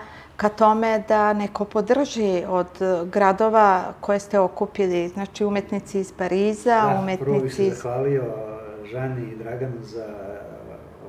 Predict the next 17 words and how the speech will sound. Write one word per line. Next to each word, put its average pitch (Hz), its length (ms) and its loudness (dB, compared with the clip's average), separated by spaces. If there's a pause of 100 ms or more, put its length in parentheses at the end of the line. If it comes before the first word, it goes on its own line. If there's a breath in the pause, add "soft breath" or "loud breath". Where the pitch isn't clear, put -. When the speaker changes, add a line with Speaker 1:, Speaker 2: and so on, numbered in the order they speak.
(320)
Speaker 2:
prvo 107 200 -12
što 107 200 -18 (400)
večeras 110 340 -14
se - 160 -14
nalazimo 107 520 -14 (480 loud breath)
ovde, 127 460 10
a 110 500 2 (100)
ono 127 220 -6
što 120 220 -8
jeste, 123 680 -4 (480 loud breath)
a, 113 200 -4
kolonija 123 500 4
je 110 260 0
zaista, 110 480 -2
a, 110 180 0 (1040)
bila 110 240 0
divna. 107 400 -2